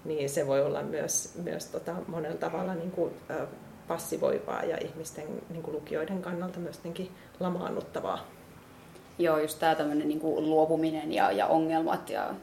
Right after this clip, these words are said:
Speaker 2: jotenkin ehkä just tää luopuminen on sellainen, minkä mä näen aika, niinku, ongelmallisena ja, ja sehän kuulostaa ihan kamalalta, että sun pitää, niinku, luopua jostain. Ehkä toisaalta vaan, niinku, just tämmösiä, niinku, yleisiä journalismin ongelmia, jotka tässäkin näkyy, on ensinnäkin se, että,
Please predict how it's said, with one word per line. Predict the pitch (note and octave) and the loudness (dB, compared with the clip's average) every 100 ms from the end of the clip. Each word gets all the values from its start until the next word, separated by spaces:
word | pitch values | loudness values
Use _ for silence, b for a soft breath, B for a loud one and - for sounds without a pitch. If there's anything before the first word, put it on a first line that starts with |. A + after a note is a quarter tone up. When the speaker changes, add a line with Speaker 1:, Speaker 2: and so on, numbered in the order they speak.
| - | 0
Speaker 2:
jotenkin | E3 E3 D#3 | 4 6 4
ehkä | D#3+ | 2
just | - - | -2 0
tää | D3 | 2
luopuminen | D3+ C#3+ D#3+ - - | 4 4 2 0 0
on | F#2+ | 0
sellainen, | F#2+ G#2+ G#2+ | 0 0 -2
minkä | A2 A2+ A2 | -2 -2 -2
mä | G#2 | -2
näen | G#2 | -2
aika, | A#2 A#2 | 0 0
niinku, | F#3+ D3 | 0 2
ongelmallisena | E3 F#3+ F#3+ F#3+ G3+ G#3+ G3+ | 4 4 4 4 4 2 2
ja, | G3+ G#3 B B B | 2 0 B B B
ja | F3+ | -6
sehän | D3 D#3 - - | -4 -6 -8 2
kuulostaa | F#3+ E3 - | 4 4 0
ihan | D#3+ | 2
kamalalta, | - - - - - | 4 6 4 2 0
että | - | -2
sun | E3+ | -2
pitää, | - A2+ | 0 0
niinku, | A2 F3 | 0 0
luopua | F3 A2+ - A2 | 4 4 4 2
jostain. | F#2+ - - - - F#2+ - - - | 2 0 0 0 2 0 -4 -6 -2
Ehkä | F3+ | 2
toisaalta | F3 E3 D#3 D#3 | 4 4 4 4
vaan, | D3+ | 4
niinku, | D3+ D3 | 4 2
just | - | 0
tämmösiä, | - D3+ | 0 2
niinku, | D3 - | 2 4
yleisiä | D#3 D#3 D#3 D3+ | 4 4 6 4
journalismin | D3 D3 C#3+ D3 D#3+ | 4 4 2 2 2
ongelmia, | D3+ D#3 D3+ C#3 G#2+ | 6 4 4 0 -2
jotka | - - | -2 -2
tässäkin | - - - D3+ | -2 -2 2 2
näkyy, | D3 - C#3+ | 2 0 0
on | C#3+ D3+ | 2 2
ensinnäkin | D3+ D#3 C#3+ - | 0 -2 -2 -2
se, | D3+ D3 | 0 0
että, | - D3+ | 2 0